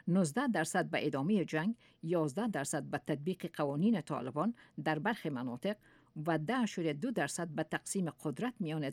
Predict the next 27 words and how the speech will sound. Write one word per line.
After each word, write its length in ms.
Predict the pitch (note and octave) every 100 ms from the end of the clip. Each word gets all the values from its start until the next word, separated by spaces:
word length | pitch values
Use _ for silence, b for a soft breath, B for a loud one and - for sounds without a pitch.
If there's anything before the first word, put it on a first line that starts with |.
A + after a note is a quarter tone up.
| -
دولت 280 | C3+ D3+ A#3+
و 60 | F#3
طالبان 500 | - D3+ C3 B2+ E3+
موافقه 500 | D#3+ F#3+ F3 G#3 G3
کرده 280 | - C#3 B2
بودند. 380 | A2+ A#2 - - _ _ _ _ _ _ B B B B B
در 80 | F#3
این 160 | G#3+ A3
حال، 240 | A3+ D#4 - B
شصت 380 | - - D4 -
درصد 420 | F3 - F#3+ E3+ - b -
مصاحبه 520 | F3 D#3+ D#3+ D3+ B2+
شوندگان 720 | D3 F#3 C#3+ C#3+ C#3+ E3 A#3+ B B B -
طالبان 480 | G3 E3+ E3 B3+
را 140 | A#3+ G#3+
گروه 340 | D#3 G3 G#3
تروریستی 640 | F3 E3+ C3+ C3+ - F3+ A#3+
و 180 | G3
مزدوران 560 | E3 E3 - D#3 F#3+ F#3+
خارجی 380 | - C#3+ D#3+ A#3+
گفتند. 480 | C#3 - B2 B2 - b b b b b
چهارده 360 | - F#3+ D#3+ B3+
درصد 420 | G3 F3 - F#3
طالبان 500 | - F3 B2 D#3+ F#3
را 80 | F#3
عامل 380 | - D#3+ D#3+ D3
ویرانی، 540 | C#3+ C3+ B2+ A#2 F#3+